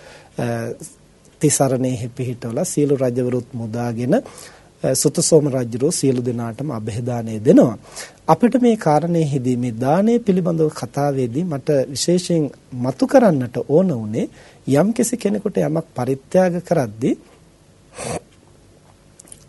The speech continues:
පින් සිද්ධ වෙනවනේ කියන පදනමේ කුසල තෘෂ්ණාවෙන්ම නොදී, එහෙම නැත්නම් "මට දැන් වැඩක් නෑනේ, ඕන එකක් කරගත්තු දෙන්" කියලා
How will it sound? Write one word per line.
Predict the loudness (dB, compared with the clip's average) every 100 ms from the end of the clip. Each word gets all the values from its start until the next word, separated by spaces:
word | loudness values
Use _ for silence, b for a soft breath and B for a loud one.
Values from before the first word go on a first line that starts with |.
| _
පින් | 4 4
සිද්ධ | 6 2 4
වෙනවනේ | 4 4 4 4 2
කියන | 2 0 0
පදනමේ | -4 -4 -2 0 -2
කුසල | -2 -2 2 2
තෘෂ්ණාවෙන්ම | 2 0 0 -2 0 0 0 0 -2 -2
නොදී, | 0 4 4 2 -2
එහෙම | -2 0
නැත්නම් | 0 0 -2 -2
"මට | -2 -2
දැන් | 0 0
වැඩක් | 2 4 2 2
නෑනේ, | -2 0 -2 -6 b b
ඕන | 6 6
එකක් | 6 2 0
කරගත්තු | 2 4 4 0 -2
දෙන්" | -2 -2
කියලා | -2 0 0